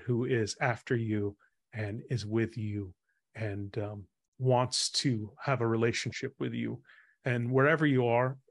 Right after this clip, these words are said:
even if it's just as you're listening to this podcast, um, if you would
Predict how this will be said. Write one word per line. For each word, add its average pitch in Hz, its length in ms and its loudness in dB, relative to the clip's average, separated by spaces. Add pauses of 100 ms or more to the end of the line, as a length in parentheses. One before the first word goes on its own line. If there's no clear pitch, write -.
even 156 260 0
if 135 120 0
it's 135 160 0
just - 240 -4 (180)
as 139 200 4
you're 131 80 6
listening 135 300 2
to 117 40 -2
this 123 160 0
podcast, 131 680 2 (500)
um, 127 400 -2
if 156 220 -2
you 147 180 4
would 127 240 6